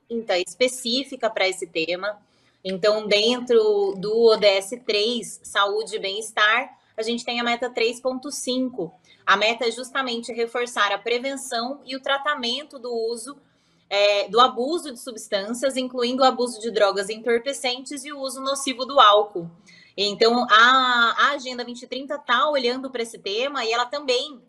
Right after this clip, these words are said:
trata dessa mesma forma que os nossos palestrantes de hoje trataram, que a questão é, o, a, é prejudicial quando a gente tem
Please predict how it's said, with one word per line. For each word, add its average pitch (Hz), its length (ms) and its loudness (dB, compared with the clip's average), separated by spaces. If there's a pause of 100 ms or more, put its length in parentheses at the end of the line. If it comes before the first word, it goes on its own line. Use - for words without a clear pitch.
trata 240 400 4
dessa 247 320 -8
mesma 269 320 -8
forma 233 280 -6
que 233 80 -18
os 226 60 -16
nossos 214 220 -10
palestrantes 208 600 -8
de 196 80 -6
hoje 202 240 -6
trataram, 214 640 2
que - 80 -12
a 226 100 -10
questão 254 420 -8
é, 262 220 -4 (300)
o, 226 180 -4
a, 214 320 2
é 214 80 2
prejudicial 240 680 -2
quando 240 140 -8
a 233 40 -6
gente 233 220 -10
tem 233 280 -10